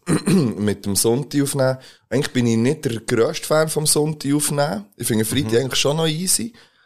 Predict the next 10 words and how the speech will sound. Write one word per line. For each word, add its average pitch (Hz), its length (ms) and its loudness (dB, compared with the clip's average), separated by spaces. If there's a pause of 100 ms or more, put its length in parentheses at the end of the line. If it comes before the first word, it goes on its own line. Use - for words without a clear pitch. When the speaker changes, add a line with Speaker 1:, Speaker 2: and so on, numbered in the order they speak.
(340)
Speaker 1:
Aber 120 300 0
es 123 140 2
wäre 104 220 4
mir 113 160 2
ein 127 60 2
bisschen 131 200 -2
Stress, 117 500 0
es 120 200 -2
wäre 120 100 2
schon 127 180 2